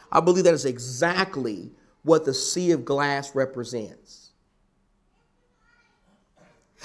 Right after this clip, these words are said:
I believe the sea of glass that is mentioned in this text is imagery pointing back to the furnishings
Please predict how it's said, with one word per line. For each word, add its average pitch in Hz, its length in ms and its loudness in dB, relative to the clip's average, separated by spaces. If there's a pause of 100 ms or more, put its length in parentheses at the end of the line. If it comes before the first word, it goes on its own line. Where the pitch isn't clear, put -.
I 170 120 8
believe 208 240 4
the 185 80 4
sea 190 240 2
of 139 100 0
glass 143 540 0
that 147 100 0
is 131 140 -6
mentioned 175 340 -2
in 156 80 -2
this 151 160 -4
text - 540 -8 (1400)
is 160 300 0
imagery 147 720 2 (300)
pointing 139 500 2
back 156 640 0 (500)
to 170 100 -2
the 143 100 -2
furnishings 135 1000 -2